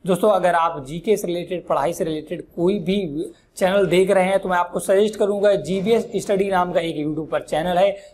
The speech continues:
जिस पर आपको पढ़ाई से रिलेटेड वीडियो डाले जाते हैं,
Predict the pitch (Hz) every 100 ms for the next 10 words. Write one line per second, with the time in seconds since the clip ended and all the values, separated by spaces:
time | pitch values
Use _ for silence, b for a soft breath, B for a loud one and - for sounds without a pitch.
0 | - 202 208 226 190 180 190 - 165 143
1 | 180 180 151 147 147 160 139 139 143 127
2 | 127 143 151 143 170 170